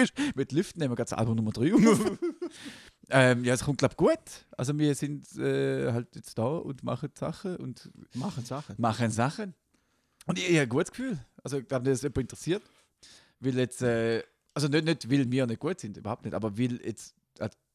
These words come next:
Speaker 1: einfach nicht mehr <laughs>
Speaker 2: Machen da Autokino-Release-Party.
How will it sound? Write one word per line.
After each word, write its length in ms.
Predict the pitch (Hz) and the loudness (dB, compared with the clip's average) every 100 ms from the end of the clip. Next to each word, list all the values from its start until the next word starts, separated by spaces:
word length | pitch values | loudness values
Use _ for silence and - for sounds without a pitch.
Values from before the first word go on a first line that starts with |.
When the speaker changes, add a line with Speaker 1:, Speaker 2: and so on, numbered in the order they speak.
| - | -10
Speaker 1:
einfach 260 | 107 104 | -8 -8
nicht 140 | 113 113 | -4 -2
mehr 140 | 110 - _ _ _ _ _ _ _ _ _ _ _ _ _ | -2 -6 _ _ _ _ _ _ _ _ _ _ _ _ _
<laughs> 420 | - - - - | -14 -14 -12 -10
Speaker 2:
Machen 160 | 120 139 | -6 0
da 120 | 131 | 2
Autokino-Release-Party. 1300 | 143 185 226 - 170 165 143 143 170 - - - 285 | 4 2 0 0 4 6 4 4 0 -2 -4 -2 -6